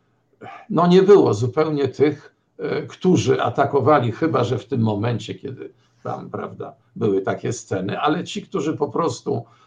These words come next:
bali się pójść do lasu, bo tam było dziecko w lesie, tego wszystkiego w wiadomościach nie ma. My to mamy wyprzeć z pamięci. Takie porównania z czasem wojny, y, no, muszę to powiedzieć, z ukrywaniem Żydów, z donoszeniem na Żydów,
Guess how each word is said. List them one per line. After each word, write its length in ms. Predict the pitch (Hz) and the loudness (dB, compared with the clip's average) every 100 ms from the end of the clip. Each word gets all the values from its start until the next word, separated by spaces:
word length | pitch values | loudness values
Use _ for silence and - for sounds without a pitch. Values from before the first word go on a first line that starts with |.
| _ _ _ _ | _ _ _ _
bali 280 | 139 160 147 | 2 2 4
się 140 | 151 | 2
pójść 300 | - 160 120 | 2 2 4
do 120 | 120 | 4
lasu, 300 | 123 139 - | 4 4 0
bo 120 | 127 117 | -2 -2
tam 220 | 135 117 | 0 0
było 240 | 123 117 | 2 2
dziecko 380 | 104 135 - 131 | 2 0 2 -4
w 60 | - | -2
lesie, 340 | 107 95 147 | -4 -4 -6
tego 360 | 185 - 185 185 | -6 -4 -2 -2
wszystkiego 460 | 202 - 196 185 | -6 -4 4 4
w 40 | 180 | 4
wiadomościach 640 | 180 190 185 - 196 - | 0 0 -2 -2 -4 -4
nie 120 | 190 | -4
ma. 160 | 95 - | -2 0
My 140 | 139 | 0
to 120 | 156 | 0
mamy 260 | 156 156 156 | -2 0 0
wyprzeć 440 | 131 180 - 147 | 0 -2 -2 -6
z 80 | - | -6
pamięci. 640 | - 160 117 117 - - - _ _ _ _ _ _ _ | -10 -8 -10 -12 -20 -20 -20 _ _ _ _ _ _ _
Takie 280 | - - 139 | -6 0 2
porównania 840 | 156 151 139 143 175 160 127 101 | 4 6 4 6 6 6 4 0
z 160 | - - | -2 -8
czasem 420 | 139 113 165 131 | -6 -4 -2 0
wojny, 720 | 120 139 127 113 110 113 - - _ _ _ - | 2 4 4 2 0 -2 -4 -12 _ _ _ -14
y, 40 | - - 117 _ _ - | -14 -14 -20 _ _ -2
no, 140 | 202 | 2
muszę 240 | 240 170 | 2 2
to 120 | - 135 | 2 2
powiedzieć, 520 | 123 101 98 101 98 | 0 0 -2 -4 -2
z 60 | |
ukrywaniem 640 | 135 143 139 139 139 135 110 | -4 2 2 4 2 0 -2
Żydów, 460 | 113 98 - - | -2 -2 -4 -12
z 120 | 123 104 | -10 -2
donoszeniem 640 | 139 143 127 143 123 107 | 0 0 0 -2 -2 -4
na 140 | 104 | -6
Żydów, 500 | 95 107 90 76 - | -6 -8 -10 -18 -20